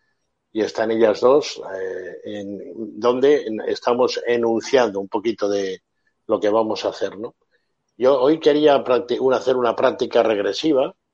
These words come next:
en esa práctica regresiva hacerla muy natural, muy, como va a ser online, evidentemente,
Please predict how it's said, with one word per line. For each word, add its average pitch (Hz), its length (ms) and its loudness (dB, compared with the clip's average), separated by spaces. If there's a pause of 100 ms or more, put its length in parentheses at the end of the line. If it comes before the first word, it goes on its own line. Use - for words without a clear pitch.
(400)
en 117 100 -4
esa 120 220 2
práctica 120 420 2
regresiva 113 640 2
hacerla 110 480 0
muy 117 180 -2
natural, 113 600 2
muy, 101 440 -6
como 92 320 -10
va 104 100 -2
a - 20 -2
ser 113 200 0
online, 104 560 0
evidentemente, 101 960 -6